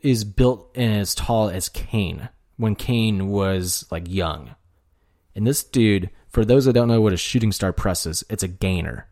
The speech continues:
If you know what a gainer is, it's a, you leap forward and do a backflip, basically, while going forward and not backwards. Luchasaurus fucking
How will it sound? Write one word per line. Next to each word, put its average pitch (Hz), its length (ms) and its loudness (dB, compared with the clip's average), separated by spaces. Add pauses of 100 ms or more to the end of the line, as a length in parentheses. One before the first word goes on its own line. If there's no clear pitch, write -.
(560)
If - 60 -20
you 95 60 -2
know 98 80 2
what 92 80 0
a 90 40 -2
gainer 95 340 0
is, 82 140 -6
it's - 100 -12
a, 85 100 -6 (800)
you 92 140 -2
leap 104 200 2
forward 107 360 2
and 90 120 0
do 87 100 0
a 82 60 -4
backflip, - 560 -2
basically, 57 400 -10 (260)
while 90 240 0
going 82 300 -2
forward 80 480 -4 (300)
and - 100 -6
not 80 180 -6
backwards. - 540 -12 (1400)
Luchasaurus 120 800 2
fucking - 500 -4